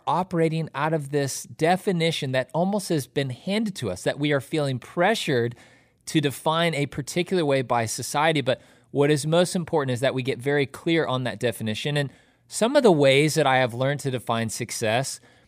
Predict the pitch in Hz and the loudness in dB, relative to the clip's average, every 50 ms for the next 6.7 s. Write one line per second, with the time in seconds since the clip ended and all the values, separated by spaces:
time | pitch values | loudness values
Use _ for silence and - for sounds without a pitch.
0 | _ _ _ _ - 160 170 170 170 165 165 160 160 156 - - - - - 180 | _ _ _ _ 0 2 4 6 6 6 6 4 2 0 -2 -6 -8 0 2 2
1 | 180 190 202 202 196 196 196 190 156 - _ _ _ 135 143 147 156 151 - _ | 4 4 4 4 2 2 0 -2 -4 -8 _ _ _ 0 0 2 2 0 -4 _
2 | _ 165 165 165 175 170 175 165 127 - - - 131 120 113 104 95 92 - - | _ -2 0 2 2 2 0 0 -2 -4 -4 -4 -2 -2 -2 -2 -2 -6 -4 -2
3 | 117 123 127 156 170 143 156 160 143 - - - - - 165 165 160 - - 135 | -2 0 2 2 2 2 0 -2 -2 -4 -6 -8 -4 -2 -2 -2 -2 -2 -4 -4
4 | 131 127 127 120 104 110 107 113 123 - - - 170 160 160 156 139 - - 143 | -2 -2 -2 -2 -2 0 -2 -2 -2 -2 -2 0 0 2 2 0 -2 -2 -4 -4
5 | - 139 127 123 - - 123 120 117 113 113 110 - 117 113 113 117 123 117 117 | 0 0 0 0 0 -2 -2 0 2 2 0 0 -2 -2 -2 -2 -2 -2 -4 -4
6 | 104 117 107 - 123 123 120 120 120 - - 135 120 | -4 -4 -6 -4 0 0 0 0 0 -2 -2 0 0